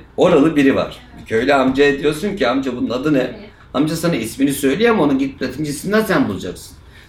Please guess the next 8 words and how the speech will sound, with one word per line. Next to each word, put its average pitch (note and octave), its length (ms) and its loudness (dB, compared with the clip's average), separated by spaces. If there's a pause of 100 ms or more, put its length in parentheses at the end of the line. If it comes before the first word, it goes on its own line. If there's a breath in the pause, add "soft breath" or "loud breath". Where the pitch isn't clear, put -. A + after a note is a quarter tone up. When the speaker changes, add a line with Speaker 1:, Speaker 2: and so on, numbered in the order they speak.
Speaker 1:
Üstelik F3+ 400 -2
Kırşehir'deki D3 760 0
adı G#2+ 180 -4
farklı, C#3 640 -2 (760)
e, - 80 -6
İzmir'deki D#3 680 -2
adı F3 180 -4
farklı. F3+ 520 0